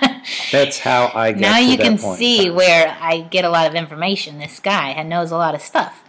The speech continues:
Speaker 2: But I think a key part of that is to realize you said you became a Christian in your thirties.
Speaker 1: Right.
Speaker 2: So you were, were your parents believers growing up?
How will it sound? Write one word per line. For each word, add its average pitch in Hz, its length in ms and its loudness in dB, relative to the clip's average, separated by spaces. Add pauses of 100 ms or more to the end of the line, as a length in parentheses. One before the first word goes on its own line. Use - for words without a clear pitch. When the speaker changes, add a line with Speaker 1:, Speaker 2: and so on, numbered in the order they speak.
(480)
Speaker 2:
But 285 300 4 (260)
I 202 120 0
think 240 200 2
a 208 80 2
key 247 300 -2
part 269 240 2
of 247 60 0
that 180 160 4
is 170 160 -2
to - 160 -10
realize 175 760 0
you 170 80 -8
said 165 380 -2
you 160 80 -8
became 156 340 -10
a 147 60 -10
Christian 147 500 -10
in 143 140 -10
your 131 120 -12
thirties. 156 520 -6 (400)
Speaker 1:
Right. - 160 -20 (160)
Speaker 2:
So 160 720 -4 (140)
you 170 920 -4
were, 151 540 -8 (960)
were 175 140 -6
your 160 160 -2
parents 180 580 -6
believers 170 760 -8
growing 151 380 -8
up? 160 140 -6